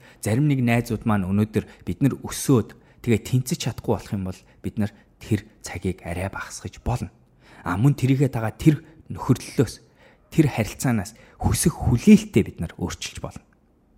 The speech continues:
Өмнө нь ажил ярьдаг байсан бол одоо ажил ярих боломжгүй болсон бол одоо ажлын тухай хүрээлэл биш болго. Тэрийг нөхөрлөл зүгээр л өнөөдөр хувь хүний харилцааны хүрээлэл болгож хувирга. А, тэгээ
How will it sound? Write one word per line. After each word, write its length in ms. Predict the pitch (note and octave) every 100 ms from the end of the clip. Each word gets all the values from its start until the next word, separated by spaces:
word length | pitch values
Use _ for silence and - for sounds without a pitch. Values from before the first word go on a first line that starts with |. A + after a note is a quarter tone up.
| _ _ - - -
Өмнө 300 | G#2+ C#3+ D#3+
нь 100 | C3
ажил 300 | C3 D3 C3
ярьдаг 240 | A#2 B2
байсан 260 | A2 - A2
бол 140 | F#2
одоо 240 | F2 C#3
ажил 240 | B2+ G#2+ C3+
ярих 240 | B2 A2+
боломжгүй 400 | G2+ G#2 C3 -
болсон 240 | C3 - C#3
бол 160 | -
одоо 180 | G#2+ C3 G#2
ажлын 340 | - - A3
тухай 300 | - - F#2
хүрээлэл 400 | - F#2 F2 -
биш 160 | D3 -
болго. 320 | C3+ - - - - -
Тэрийг 480 | - G2 F#2 G2 F2+ - _
нөхөрлөл 560 | F2+ - A#2 - A#2 - - -
зүгээр 280 | - F2 C3+
л 60 | C3+
өнөөдөр 300 | G#2+ A2 -
хувь 320 | - B2 A#2 -
хүний 160 | G2
харилцааны 560 | E2+ F2+ - A2 A2 A2
хүрээлэл 480 | - - D#2+ - -
болгож 240 | D#2+ -
хувирга. 400 | - D#2+ - - _ _ _ _ - -
А, 140 | -
тэгээ 200 | - F#2